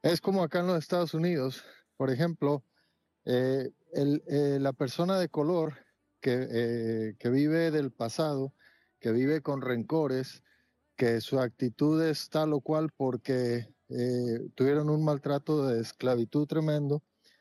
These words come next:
lo cual es deplora-, deplorable lo que pasó, ¿verdad? Este, pero que se quedan estancados ahí y en lugar de mirar cómo salir adelante, y claro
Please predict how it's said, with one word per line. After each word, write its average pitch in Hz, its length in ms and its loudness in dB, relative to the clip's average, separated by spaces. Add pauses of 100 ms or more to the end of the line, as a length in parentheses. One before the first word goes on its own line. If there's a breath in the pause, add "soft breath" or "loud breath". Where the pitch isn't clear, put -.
(260 soft breath)
lo 117 160 2
cual 143 280 2
es 135 280 -2
deplora-, 123 600 -2
deplorable 131 760 -2
lo 120 120 -4
que 117 140 -8
pasó, 143 420 -4
¿verdad? 127 280 -2 (580)
Este, 117 680 0 (540 soft breath)
pero 151 220 2
que 160 120 -2
se 147 160 -4
quedan 196 300 -2
estancados 170 680 -4
ahí 151 360 0 (520)
y 139 180 0
en 135 120 0
lugar 135 280 0
de 165 320 0 (540)
mirar 135 360 0
cómo 175 280 -2
salir 156 320 0
adelante, 156 460 -2
y 131 80 -2
claro 170 360 -2